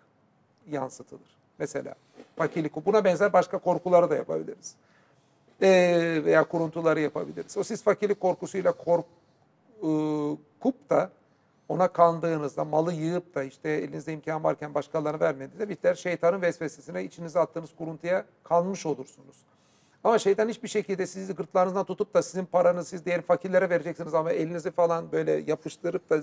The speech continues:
veyahut da beyninize böyle bir engelleyici koyup da sizin zekat vermenizi, sadaka vermenizi engelleyici bir gücü yoktur.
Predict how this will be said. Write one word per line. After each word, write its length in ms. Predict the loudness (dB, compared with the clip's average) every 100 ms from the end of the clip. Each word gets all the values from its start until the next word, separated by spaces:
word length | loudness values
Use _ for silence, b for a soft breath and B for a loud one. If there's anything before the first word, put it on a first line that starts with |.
| 0
veyahut 240 | 2 2 2
da 120 | 0
beyninize 500 | 0 -2 -4 -4 -2
böyle 180 | -2 -4
bir 80 | -2
engelleyici 600 | -2 0 0 -2 -4 -4
koyup 360 | -4 -4 -4
da 100 | -8 -10 b b b b b b b
sizin 420 | -16 -6 -4 -4 -6
zekat 460 | -6 0 0 2
vermenizi, 540 | -2 -2 -6 -10 -14 -12
sadaka 460 | -8 -6 -4 0
vermenizi 480 | 0 0 -2 -12 -10
engelleyici 760 | -6 -2 4 4 4 -2 -6 -8
bir 100 | -10
gücü 340 | -10 -8 -4
yoktur. 380 | -2 -2 _ -20